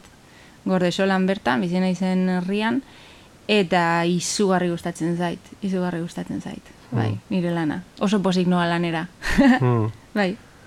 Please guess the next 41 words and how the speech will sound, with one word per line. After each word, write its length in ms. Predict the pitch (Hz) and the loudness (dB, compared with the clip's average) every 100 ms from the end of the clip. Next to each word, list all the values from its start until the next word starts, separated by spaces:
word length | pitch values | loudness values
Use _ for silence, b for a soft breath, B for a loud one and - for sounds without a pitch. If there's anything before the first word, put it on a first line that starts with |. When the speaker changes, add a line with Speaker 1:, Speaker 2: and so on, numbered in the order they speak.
| - | 0
Speaker 2:
Gainera, 380 | - 123 131 131 | 4 6 8 6
Speaker 1:
Bai. 120 | - 139 | 6 2
Speaker 2:
eh, 420 | 120 117 117 110 | 2 2 2 0
zuk 300 | - 135 120 | -4 -4 -2
duela 240 | 120 127 127 | -2 0 0
urte 180 | - | 0
batzuk 260 | 131 135 127 | 0 -2 -2
egin 200 | 127 127 | -2 0
duzu, 320 | 123 135 - | 0 0 -2
eta 460 | 135 - 117 113 110 | -2 0 2 2 2
uste 300 | 104 - 127 | 0 -4 -4
dugu, 540 | 120 123 139 143 131 123 | -2 0 0 0 0 0
sasoi 440 | 107 - 123 123 | -2 0 0 2
hartan, 500 | 123 123 - 135 123 | 2 2 0 0 2
eh, 120 | 110 | 0
fisioterapeuta 760 | - 117 117 120 117 - 120 120 | -2 -4 -2 0 0 0 -2 0
moduan 300 | 120 120 117 | 0 2 2
lanean 280 | 117 120 117 | 2 2 2
hastea 260 | 117 135 | 0 4
erreza 320 | 110 120 117 95 | 4 4 2 0
izan, 280 | 104 98 95 95 92 87 B B B - | 0 0 0 -2 -4 -8 B B B -2
izango 260 | 196 104 101 | 2 2 0
zitzaizula. 400 | 101 110 92 - | 0 0 2 4
Speaker 1:
Bai, 300 | 226 220 - | 6 6 6
inoiz 240 | 226 233 247 | 4 4 4
izat-, 320 | 247 240 196 - | 2 2 0 -2
ez 380 | 208 202 196 185 | 2 2 2 2
jat 180 | 202 - | 2 0
kosta, 1040 | 208 190 - 226 220 202 165 160 160 - - | -2 -2 0 4 6 4 4 2 0 -4 -2
eh, 540 | 175 170 165 160 160 | 0 0 -2 -2 -2
lan, 280 | 165 170 165 | 0 0 0
lan 240 | - 175 180 | 0 2 2
aurkitzen, 580 | 180 170 175 - 175 175 | 2 0 -4 -2 -2 0
baina 260 | 175 180 | 2 2
bai 180 | 190 233 | 2 2
ikusi 280 | 226 240 247 | 0 -2 2
nuen 180 | 240 247 | 2 2
gauza 240 | 233 233 220 | 0 0 0
bat, 200 | 214 196 | 0 -2
eta 280 | 180 185 175 | -2 -2 0
zan, 300 | 196 196 | 0 0